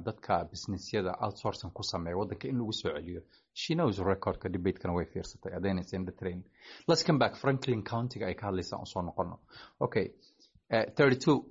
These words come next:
thirty-two Congress waxay qabaan, eh, state legislatures. Sixty-seven out of ninety-nine waa Republicans. Waxaan ka hadlaynaa is, eh, state-kan ka hadlaynaa. Ha, state-kan ka hadlaynaa. So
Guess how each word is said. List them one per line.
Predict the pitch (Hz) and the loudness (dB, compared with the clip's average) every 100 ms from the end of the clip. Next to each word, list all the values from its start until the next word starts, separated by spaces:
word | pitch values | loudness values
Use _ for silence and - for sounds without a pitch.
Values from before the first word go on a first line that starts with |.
| - | 4
thirty-two | 123 117 143 | 4 6 2
Congress | 127 117 104 117 | 2 2 4 2
waxay | 120 - 113 | 2 0 0
qabaan, | - 98 90 90 92 | 2 2 4 2 -2
eh, | 87 95 | -4 -2
state | - 104 | -2 2
legislatures. | 95 - - 92 - - - - _ _ - | 2 0 -2 -2 -2 -12 -16 -20 _ _ -8
Sixty-seven | 110 92 104 - - 175 131 107 107 127 110 85 - _ _ - | -8 -4 -4 -2 4 4 4 -2 4 6 6 2 -10 _ _ 4
out | 110 104 | 6 6
of | |
ninety-nine | 101 104 101 95 104 98 87 85 - _ | 4 2 2 2 2 2 0 -6 -14 _
waa | 110 | -2
Republicans. | 95 110 110 101 110 90 - - - - _ _ _ 90 | 0 0 0 2 2 0 -2 -12 -16 -20 _ _ _ -8
Waxaan | 95 | -2
ka | 101 | 2
hadlaynaa | 120 104 95 90 87 | 2 4 2 0 -2
is, | - | -2
eh, | 98 98 98 101 104 104 - - - - 127 | -4 -2 -4 -6 -6 -4 -4 -4 -4 -4 -2
state-kan | - 147 - 104 | 4 4 4 2
ka | 95 | 2
hadlaynaa. | 90 87 - - - - - | 0 0 -6 -12 -14 -14 0
Ha, | 98 90 | 4 4
state-kan | 127 170 - 107 | 6 4 4 0
ka | - | -2
hadlaynaa. | 90 90 92 - - - - | -4 -2 -4 -8 -16 -18 -2
So | - 147 | 4 4